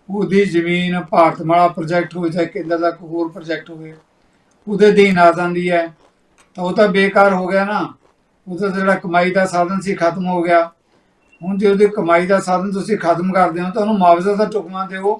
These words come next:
ਤਾਂ ਕਿ ਕੋਈ ਬਦਲਵਾਂ ਰੁਜ਼ਗਾਰ ਸ਼ੁਰੂ ਕਰ ਸਕੇ ਜਾਂ ਪੰਜਾਬ ਜਾਂ ਹੋਰ ਕਿਸੇ ਜਗ੍ਹਾ 'ਤੇ ਜਾ ਕੇ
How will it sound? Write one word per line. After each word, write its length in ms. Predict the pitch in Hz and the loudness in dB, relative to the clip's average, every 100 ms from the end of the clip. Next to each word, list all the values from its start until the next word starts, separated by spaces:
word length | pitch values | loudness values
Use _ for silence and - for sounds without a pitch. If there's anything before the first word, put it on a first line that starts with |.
| - _ _ _ _ _ | -8 _ _ _ _ _
ਤਾਂ 160 | 190 180 | -4 -4
ਕਿ 100 | 180 | 0
ਕੋਈ 220 | 208 196 | 0 2
ਬਦਲਵਾਂ 460 | 165 160 180 190 190 | 2 0 0 2 2
ਰੁਜ਼ਗਾਰ 520 | 170 147 160 170 185 | 2 0 4 6 6
ਸ਼ੁਰੂ 280 | 175 190 196 | 2 0 0
ਕਰ 200 | 196 170 | 2 0
ਸਕੇ 520 | 160 170 170 160 165 - _ _ _ _ 208 | 0 -6 -4 -2 -2 -8 _ _ _ _ -10
ਜਾਂ 140 | 185 | -8
ਪੰਜਾਬ 480 | 185 165 170 175 175 | -4 2 4 6 4
ਜਾਂ 180 | 190 175 | 0 0
ਹੋਰ 240 | 160 165 | 0 -4
ਕਿਸੇ 180 | 180 165 | -4 -6
ਜਗ੍ਹਾ 320 | 170 170 170 165 | -2 0 0 0
'ਤੇ 160 | 175 | -2
ਜਾ 140 | 165 165 | 0 0
ਕੇ 200 | 165 | 0